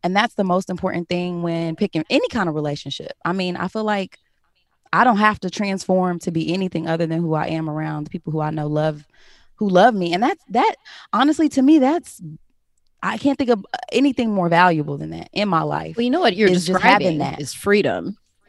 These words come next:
Speaker 2: And since
Speaker 1: Freedom.
Speaker 2: we have a
Speaker 1: I like
Speaker 2: libertarian
Speaker 1: it.
Speaker 2: on here, I think we all pretty much value freedom.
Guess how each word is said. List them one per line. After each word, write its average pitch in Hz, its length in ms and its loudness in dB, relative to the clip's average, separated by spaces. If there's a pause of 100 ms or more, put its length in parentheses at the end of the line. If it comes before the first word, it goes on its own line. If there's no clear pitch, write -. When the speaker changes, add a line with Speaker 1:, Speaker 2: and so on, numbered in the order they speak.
(380)
Speaker 2:
And 175 240 0
since 392 100 4
Speaker 1:
Freedom. 320 160 4
Speaker 2:
we 247 40 8
have 202 100 6
a 180 40 4
Speaker 1:
I - 20 4
like 180 80 4
Speaker 2:
libertarian 214 680 4
Speaker 1:
it. 175 40 -2
Speaker 2:
on 170 100 -2
here, 160 340 0
I 160 80 0
think 220 180 -4
we 175 120 0
all 190 180 2
pretty 185 240 -2
much 165 200 0
value 160 680 2 (100)
freedom. 196 680 -2